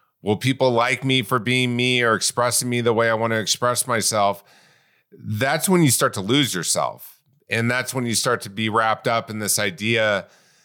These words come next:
that you need to only portray certain parts of your life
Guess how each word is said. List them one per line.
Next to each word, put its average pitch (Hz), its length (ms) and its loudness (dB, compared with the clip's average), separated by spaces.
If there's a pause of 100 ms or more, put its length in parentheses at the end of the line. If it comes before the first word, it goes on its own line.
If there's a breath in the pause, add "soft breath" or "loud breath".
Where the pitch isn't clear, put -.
(180 soft breath)
that 104 560 -2 (240)
you 104 160 -2
need 113 380 0
to 113 160 0
only 110 320 0
portray 110 540 0
certain 101 360 -2
parts 113 340 -2
of 87 120 -10
your 90 160 -2
life 80 480 -4